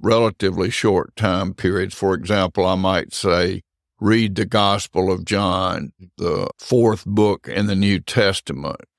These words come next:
and read that three or four times. Is that similar to what you might would suggest?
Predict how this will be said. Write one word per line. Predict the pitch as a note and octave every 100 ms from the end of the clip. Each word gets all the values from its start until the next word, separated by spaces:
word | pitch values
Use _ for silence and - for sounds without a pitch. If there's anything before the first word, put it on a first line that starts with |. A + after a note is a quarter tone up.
| - _
and | F2 G#2+ G#2 - F#2+ E2+
read | G#2+ G#2+ G2
that | A2 G2+ G2 - _
three | - G#2+
or | G#2
four | G2 G#2 G2+ F#2
times. | - A#2 G#2 G2 F#2+ G2+ F2 - - _ _ _ _ _ _ -
Is | G2
that | A#2+ B2+ -
similar | - C3+ C3+ B2+ A#2 G#2+
to | -
what | A2 A#2+ -
you | G#2 B2+
might | A#2+ A#2+ D2+
would | G#2 G2
suggest? | A2+ F#2+ A#2 A#2+ A2+ - -